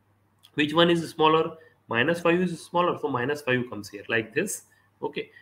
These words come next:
and lastly, this is four, from four to five, from four to five.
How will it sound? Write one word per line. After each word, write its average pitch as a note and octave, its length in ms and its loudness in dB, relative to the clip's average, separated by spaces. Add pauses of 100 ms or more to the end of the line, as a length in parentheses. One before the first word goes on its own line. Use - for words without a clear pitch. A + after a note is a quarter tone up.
(160)
and C3+ 220 4
lastly, E3+ 580 -2 (180)
this C#3+ 220 -4
is F3+ 160 -2
four, F#3+ 440 2 (240)
from F#3 300 -2
four F#3 280 2
to A3 80 0
five, A2+ 440 -2
from D#3 240 -2
four E3+ 460 -2
to G#3 100 -4
five. B2+ 420 -2